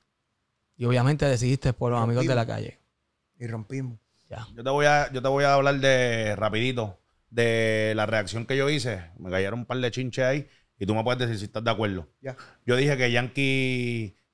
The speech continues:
Speaker 3: ha superado a Don Omar, le ha tenido mejor carrera, ha tenido carrera más limpia,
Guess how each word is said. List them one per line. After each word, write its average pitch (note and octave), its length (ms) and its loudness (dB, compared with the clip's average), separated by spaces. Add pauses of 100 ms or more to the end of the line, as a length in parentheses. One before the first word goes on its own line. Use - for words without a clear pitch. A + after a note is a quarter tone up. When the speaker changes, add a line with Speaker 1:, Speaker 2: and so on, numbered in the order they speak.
Speaker 3:
ha A#2 120 0
superado B2+ 320 2
a B2 40 4
Don B2 160 0
Omar, A#2+ 220 -2
le A#2+ 60 -2
ha A2+ 60 -4
tenido B2 200 -4
mejor A#2+ 220 -2
carrera, C3 360 2
ha B2 60 -2
tenido A#2+ 200 -4
carrera A#2 280 0
más A2 120 -2
limpia, C3 540 -2